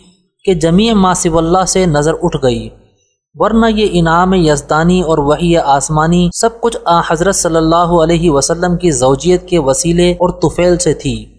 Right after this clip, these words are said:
اور وسیلے کا شکریہ بھی واجب ہے۔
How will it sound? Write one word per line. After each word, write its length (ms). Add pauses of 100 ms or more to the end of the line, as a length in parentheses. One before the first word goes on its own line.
(600)
اور 160
وسیلے 440
کا 120
شکریہ 500
بھی 140
واجب 440
ہے۔ 320